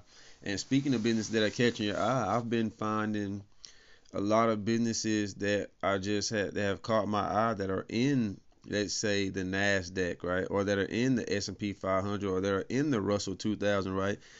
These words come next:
Um, a lot of times people just see the indexes, understand what they track, and kinda keep it moving.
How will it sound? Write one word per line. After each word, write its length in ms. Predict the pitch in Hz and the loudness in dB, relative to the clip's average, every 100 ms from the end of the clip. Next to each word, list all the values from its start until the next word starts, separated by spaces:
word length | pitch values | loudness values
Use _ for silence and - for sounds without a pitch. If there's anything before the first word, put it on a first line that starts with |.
| - - | -20 -4
Um, 220 | 117 113 | 0 2
a 40 | 113 | 4
lot 220 | 120 139 | 4 2
of 80 | 127 | 0
times 400 | 117 113 110 110 | -2 0 -2 0
people 240 | 131 123 | 0 0
just 300 | 107 110 - | 0 -2 0
see 140 | 127 120 | 0 2
the 160 | 110 | 2
indexes, 680 | 120 120 113 110 - 113 107 - _ - - | 4 4 4 2 2 0 -2 -6 _ -10 0
understand 500 | 113 110 101 113 110 | 2 2 2 4 4
what 120 | 104 | 2
they 160 | 107 98 | 2 0
track, 400 | - 120 120 - - - - - 107 | 2 4 4 2 -8 -20 -20 -8 -4
and 120 | 104 | 0
kinda 220 | 113 104 | 2 2
keep 220 | - 117 | 0 0
it 60 | 101 | 2
moving. 480 | 101 123 117 98 | 2 4 4 2